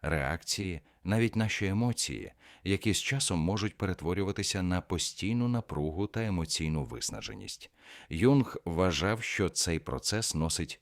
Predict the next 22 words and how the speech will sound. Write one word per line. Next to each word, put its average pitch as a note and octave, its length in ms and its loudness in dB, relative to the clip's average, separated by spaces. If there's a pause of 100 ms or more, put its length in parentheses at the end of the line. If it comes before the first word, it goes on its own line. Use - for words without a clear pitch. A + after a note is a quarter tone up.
руйнівний D#2 680 0
характер D#2 640 -4 (180)
для C#2 280 -4
нашої C#2+ 460 -4
впевненості. - 800 -10 (560)
Існуючи A2 600 2
через D2+ 420 0
роль, F#2+ 340 2 (200)
ми E2 280 0
стаємо E2 520 2
менш D#2 520 0
впевненими C2+ 640 -4
в - 60 -12
собі, - 440 -6 (340)
бо F2+ 220 6
наші F#2+ 400 4
досягнення D#2 1000 -2
та A2+ 120 -8
самооцінка A2 960 -4 (320)
залежать F#2 680 4
від D#2+ 220 -2
того, E2 440 0